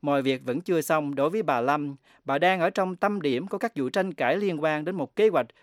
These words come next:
sử dụng một phần chín của khu đất văn hóa để xây dựng một bảo tàng lưu giữ các hiện vật từ Bảo tàng Hoàng gia Bắc Kinh.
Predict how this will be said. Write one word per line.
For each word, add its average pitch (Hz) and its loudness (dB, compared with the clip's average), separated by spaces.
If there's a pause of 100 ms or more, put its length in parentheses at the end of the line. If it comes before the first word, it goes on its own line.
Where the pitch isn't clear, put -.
sử - -2
dụng 156 0
một 131 -2
phần 135 -4
chín 185 0
của 190 -4
khu 202 -4
đất 254 0 (420)
văn 170 0
hóa 165 -4
để - -4
xây 220 4
dựng 139 -2
một - -8
bảo 143 2
tàng 131 0 (180)
lưu 208 4
giữ 131 -2
các 240 -6
hiện 135 -2
vật 135 0 (140)
từ 127 -6
Bảo 120 -2
tàng 131 0
Hoàng 117 -8
gia 143 0
Bắc 170 -8
Kinh. 135 -2